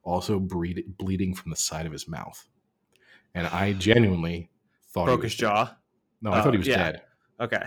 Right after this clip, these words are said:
Speaker 1: I mean, I, I mean, no joke, thought he was dead. I was like, "You've killed this guy. He's hit the back of his head against a wall, and
Speaker 2: Like
Speaker 1: he's
Speaker 2: you
Speaker 1: dead
Speaker 2: see in
Speaker 1: now."
Speaker 2: movies. This is a classic, like, movie death.
Speaker 1: Yeah,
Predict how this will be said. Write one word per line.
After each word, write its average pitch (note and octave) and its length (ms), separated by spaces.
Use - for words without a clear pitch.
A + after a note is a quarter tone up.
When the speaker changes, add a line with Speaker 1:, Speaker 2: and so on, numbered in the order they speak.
Speaker 1:
I - 60
mean, F#2+ 340
I, A2 260
I A2 40
mean, G2+ 180
no A2 160
joke, F#2+ 320
thought F2+ 180
he F2 60
was E2+ 140
dead. - 360
I - 480
was F#2 80
like, F2 160
"You've F#2 140
killed F2 200
this D#2+ 140
guy. C#2+ 240
He's F2+ 160
hit G#2 120
the F#2 60
back F#2+ 180
of - 40
his G2 140
head F2 160
against E2 280
a F2 60
wall, E2 460
and F2+ 160
Speaker 2:
Like C#3+ 120
Speaker 1:
he's C#3 100
Speaker 2:
you - 60
Speaker 1:
dead E3 60
Speaker 2:
see D3 60
in C3 60
Speaker 1:
now." C#3 100
Speaker 2:
movies. A2 380
This B2+ 180
is B2 100
a B2+ 60
classic, C3 640
like, A#2+ 220
movie A#2+ 400
death. A2 380
Speaker 1:
Yeah, C#3+ 260